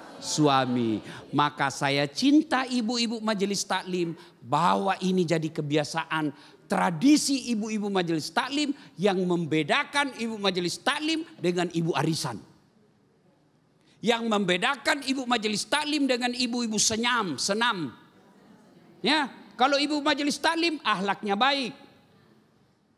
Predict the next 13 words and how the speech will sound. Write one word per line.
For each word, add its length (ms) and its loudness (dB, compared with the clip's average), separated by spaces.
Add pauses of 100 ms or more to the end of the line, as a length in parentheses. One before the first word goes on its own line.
(160)
Kalau 240 0
ibu-ibu 400 -2
senam, 480 0
dia 160 2
senam 400 0
depan 320 0
suaminya 480 0
orang. 320 0 (1120)
Satu. 800 -2 (1120)
Bapak-bapak 480 2
di 140 -2
belakang, 340 2
dua. 560 2